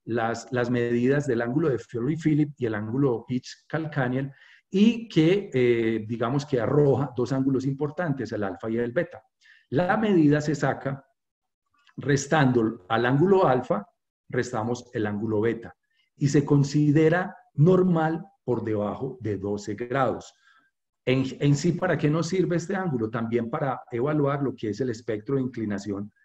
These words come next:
del calcáneo. Y lo que sí se ha notado en esta, en esta medición específica con respecto a los pacientes con tendinitis insercional del Aquiles es que la, los pacientes con tendinitis insercional del Aquiles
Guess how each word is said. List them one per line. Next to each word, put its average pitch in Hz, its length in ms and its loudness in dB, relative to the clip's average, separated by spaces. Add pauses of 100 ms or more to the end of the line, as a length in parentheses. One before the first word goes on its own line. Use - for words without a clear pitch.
(140)
del 135 240 -2
calcáneo. 135 680 -2
Y 160 120 4
lo 139 140 6
que 131 140 0
sí 147 260 0
se 165 140 0
ha 175 100 0
notado 135 640 -2 (440)
en 117 160 -4
esta, 131 340 -4
en 120 120 -2
esta 147 220 -4
medición 113 460 -4
específica 131 760 -6 (280)
con 113 180 -2
respecto 131 460 -2
a - 20 -4
los 156 160 -2
pacientes 120 480 -6
con - 180 -4
tendinitis 107 600 -4
insercional 104 580 -6
del 151 140 -6
Aquiles 147 460 -4 (340)
es 127 160 0
que 180 100 2
la, 156 240 2
los 131 240 0
pacientes 117 460 -2
con 117 140 -6
tendinitis 123 420 -4
insercional 139 460 -4
del 170 140 -4
Aquiles 160 460 -6